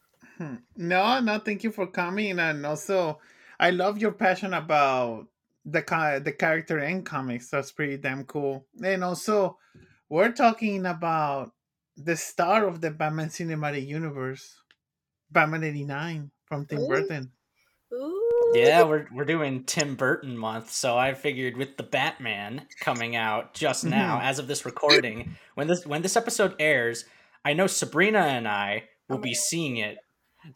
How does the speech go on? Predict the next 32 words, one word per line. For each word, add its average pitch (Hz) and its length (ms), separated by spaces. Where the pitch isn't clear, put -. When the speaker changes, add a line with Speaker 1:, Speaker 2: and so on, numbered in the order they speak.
Speaker 3:
for 131 100
the 120 80
first 117 340
time, 101 380
Speaker 2:
Oh. 247 160
Speaker 3:
and 240 80
it's - 100
gonna 143 160
be 113 220
nuts, 135 640
Speaker 2:
Oh - 60
my 117 100
Speaker 3:
man. 117 200
Speaker 2:
God. 466 140
<laughs> - 60
Speaker 3:
But 143 100
yeah, - 120
figured 233 460
you 170 140
might 190 220
as 175 140
well 160 140
talk 143 260
about 143 320
Batman, 113 540
nineteen 113 300
eighty-nine, 139 600
directed 123 320
Speaker 1:
Mm-hmm. 165 80
Speaker 3:
by 127 180
Tim 147 260
Burton, 160 600